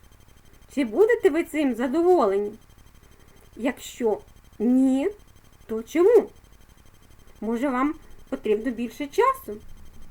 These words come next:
У разі необхідності сказати «ні», говоріть виважено і впевнено: «Спасибі, але ні». Ви маєте право на повагу до себе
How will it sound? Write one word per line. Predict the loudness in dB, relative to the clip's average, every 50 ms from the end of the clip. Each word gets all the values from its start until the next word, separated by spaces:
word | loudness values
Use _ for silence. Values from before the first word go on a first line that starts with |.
| -16 -18 -18 -18 -16 -16 -16 -16 -16 -18 -18 -20 -20 -20 -20 -20 -20 -20 -20 -20 -20 -20 -20 -20 -20 -20 -20 -20 -20 -20 -20 -20 -20 -20 -20 -20 -20 -20 -20 -20 -20 -20 -20 -20 -20 -20 -20 -20 -20 -20 -10 -4
У | 2 4
разі | 6 6 4 4 2 -2 -2 -2 -6 -2
необхідності | 0 0 0 0 -2 -6 -12 -8 -8 -8 -6 -6 -8 -8 -10 -12 -6 2 2 2 2 2 -10 -20 -20 -20 -20 -20 -20 -20 -20 -8
сказати | -4 -4 -2 0 0 -2 -2 -2 -2 -2 0
«ні», | 0 2 4 6 6 4 4 0 -10 -20 -20 -20 -20 _ -20 _
говоріть | -8 -4 -4 -2 -2 2 2 2 2 2 -2
виважено | -6 -2 0 0 0 2 0 2 6 8 10 10 10 8 4 -4
і | -8
впевнено: | -6 -2 0 2 2 4 2 2 0 -2 -4 -8 -12 -20 -20 -16
«Спасибі, | 0 2 2 2 2 0 0 2 2 2 2 0 0 -4 -8 -8 -8 _ -20 -12 -6
але | -4 -4 -2 -2 0 0
ні». | 0 0 0 0 -2 -2 -4 -6 -8 -16 -20 -20 -20 -20 -20 -20 -20 -20 -20 -20 -20 -20 -20 -20 -20 -20 -16
Ви | -6 0 4 6
маєте | 6 8 6 6 6 2 2 2 0 -2
право | -2 0 2 4 6 6 8 6 6 4 0 -6 -8 -4
на | -2 -2 -2
повагу | -2 -2 -2 0 2 2 2 2 0 -2 -4
до | -6 -6 -10
себе | -8 -6 -4 -2 0 0 0 0 -2